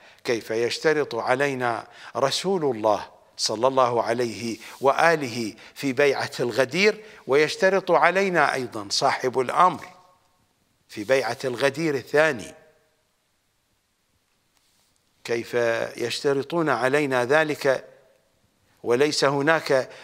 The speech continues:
من قواعد للتفهيم وضعها علي صلوات الله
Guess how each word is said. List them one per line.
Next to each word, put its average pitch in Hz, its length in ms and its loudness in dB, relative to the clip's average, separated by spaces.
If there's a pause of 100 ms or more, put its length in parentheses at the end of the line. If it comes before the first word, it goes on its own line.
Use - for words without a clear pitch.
من 139 220 0
قواعد 143 840 2 (240)
للتفهيم 135 920 -4 (200)
وضعها 117 540 0
علي 123 600 -2 (300)
صلوات 123 600 2
الله 135 480 0